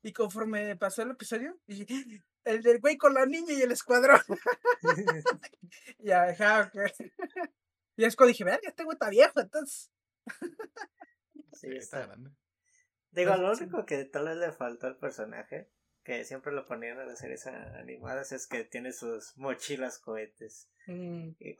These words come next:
Speaker 2: algo al, del estilo de Mando y Bofa cuando disparan solo que con zapatitos.
Speaker 1: Ujú.
Speaker 2: Pero digo, se me hizo padre sentir la cohesión de un universo vivo que sí puede conectar con otras cosas. Eh,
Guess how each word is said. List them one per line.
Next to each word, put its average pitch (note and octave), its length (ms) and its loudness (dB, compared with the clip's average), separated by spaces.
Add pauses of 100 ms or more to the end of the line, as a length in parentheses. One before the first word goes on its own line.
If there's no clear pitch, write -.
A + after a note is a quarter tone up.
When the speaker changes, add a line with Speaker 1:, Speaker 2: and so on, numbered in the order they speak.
(100)
Speaker 2:
algo B2+ 260 -8
al, B2 100 -8
del B2+ 760 -10
estilo B2+ 400 -10
de A#2 220 -10
Mando B2 360 -10
y B2 100 -12
Bofa A#2 380 -12
cuando A#2+ 200 -16
disparan A#2+ 320 -14
solo A2+ 260 -14
que - 140 -20
con G#2+ 320 -20
zapatitos. - 840 -18
Speaker 1:
Ujú. F3 140 -20 (680)
Speaker 2:
Pero B2+ 140 -6
digo, B2+ 280 -4
se C3+ 160 -12
me C#3 80 -12
hizo D3 360 -4
padre B2 260 -4
sentir C#3 340 -16
la D3+ 180 -8
cohesión C3+ 380 -12
de D3 80 -8
un D3 60 -10
universo B2+ 840 -10
vivo C#3+ 480 -8 (220)
que B2+ 120 -10
sí C3+ 140 -10
puede C3+ 420 -4
conectar A#2+ 440 -14
con A#2+ 220 -16
otras - 280 -16
cosas. - 400 -18 (1800)
Eh, A#3 220 2